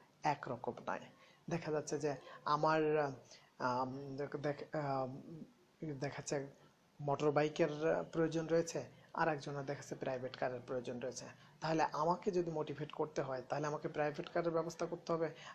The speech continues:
আর তাকে মোটিভেট করতে গেলে, উম, আহ, মোটর বাইকের কা-, ইয়ের, আহ, ব্যবস্থা করতে হবে। তাহলে এখন দেখা গেল কি দুইজনের নিড যদি আর আলাদা থাকে, দুজনের প্রয়োজন যদি আলাদা থাকে, তাহলে এক কাজে কিন্তু আমরা কখনোই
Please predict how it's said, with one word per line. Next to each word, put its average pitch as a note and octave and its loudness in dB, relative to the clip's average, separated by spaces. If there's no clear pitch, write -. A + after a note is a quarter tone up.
আর D3+ -6
তাকে D3+ 0
মোটিভেট D#3+ 0
করতে E3 0
গেলে, D3+ 0
উম, D3+ -4
আহ, B2+ 4
মোটর D#3 0
বাইকের C#3+ 0
কা-, D3 0
ইয়ের, C#3+ 0
আহ, C#3 0
ব্যবস্থা C#3+ -4
করতে - -6
হবে। C3+ -2
তাহলে F3 2
এখন F3 0
দেখা E3+ 0
গেল E3 0
কি D#3+ -4
দুইজনের D#3+ 0
নিড E3+ 0
যদি E3 4
আর C3+ 0
আলাদা C3+ -2
থাকে, C3+ -6
দুজনের E3 -2
প্রয়োজন G3 4
যদি D3+ 0
আলাদা C3+ -2
থাকে, B2+ -6
তাহলে F#3+ 0
এক G#3 2
কাজে D#3 2
কিন্তু D#3 -2
আমরা D3+ 0
কখনোই F#3+ 0